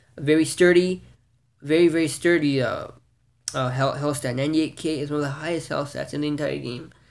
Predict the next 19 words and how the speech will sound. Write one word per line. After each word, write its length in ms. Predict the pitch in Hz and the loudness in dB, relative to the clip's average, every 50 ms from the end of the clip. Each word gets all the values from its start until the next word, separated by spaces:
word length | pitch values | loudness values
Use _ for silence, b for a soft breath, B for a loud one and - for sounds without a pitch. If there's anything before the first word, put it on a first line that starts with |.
| b b b b b b b b | b b b b b b b b
And 200 | b 147 156 156 | b -2 0 0
his 120 | 156 151 135 | 0 0 0
damage 300 | 131 170 202 208 202 190 | -2 -2 -4 -4 -4 -4
stat 280 | - - 175 165 - | -2 0 0 0 0
is 300 | - 156 151 143 139 160 | 0 0 -2 -2 -4 -6
also 340 | 165 - 151 170 160 - 151 | -8 -6 -4 -4 -4 -4 -4
very 180 | 139 139 139 135 | -4 -4 -4 -6
high, 160 | 127 123 127 | -6 -8 -6
thirty-seven 500 | 131 170 165 165 160 - 165 160 160 151 | -4 -2 -2 -2 -2 -2 -2 -2 -2 -4
K. 280 | - 170 165 175 196 - B B B B B | -6 -6 -6 -6 -6 -8 B B B B B
That 220 | B 143 156 165 175 | B -2 0 2 2
makes 160 | 180 - - | 0 -2 -2
Shazam 560 | - - - - 151 143 139 139 151 156 - - | -8 -12 -8 -6 -4 -2 0 0 0 -2 -2 -4
a 120 | - 135 | -6 -6
well, 460 | 135 135 147 143 143 147 147 151 - - | -2 2 2 4 4 4 2 -2 -4 -6
a 80 | - 143 | -8 -2
well-balanced 720 | 135 - 165 196 202 185 156 147 147 160 160 147 143 - - | 2 4 6 6 6 6 4 2 2 2 0 -4 -6 -6 -4
character 380 | - 156 156 147 135 135 127 - | 0 2 2 2 0 -2 -6 -4
overall. 520 | 135 127 123 131 131 135 131 131 135 131 | -4 -4 -2 -2 -2 0 0 -2 -4 -8